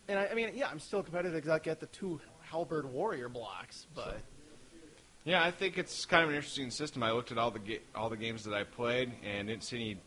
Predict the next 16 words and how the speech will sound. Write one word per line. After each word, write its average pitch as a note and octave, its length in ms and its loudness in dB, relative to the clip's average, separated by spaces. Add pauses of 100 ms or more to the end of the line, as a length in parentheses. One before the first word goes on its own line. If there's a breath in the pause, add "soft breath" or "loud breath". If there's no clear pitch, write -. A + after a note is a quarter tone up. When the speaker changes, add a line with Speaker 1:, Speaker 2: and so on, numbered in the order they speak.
(840)
Speaker 3:
evil C3 260 -2
double A#2 280 6
rares. A2+ 680 4 (400 loud breath)
Like, G#2 180 0 (240)
double C#3+ 220 6
Hell D3 220 8
Pit, D#3+ 280 4 (260)
that B2+ 300 6
would B2 80 2
have A2 120 -6
probably A2+ 280 4
gone G2+ 160 0
closer G#2 340 -4
to G2 60 -4
the G2 100 -4
one. C3 440 4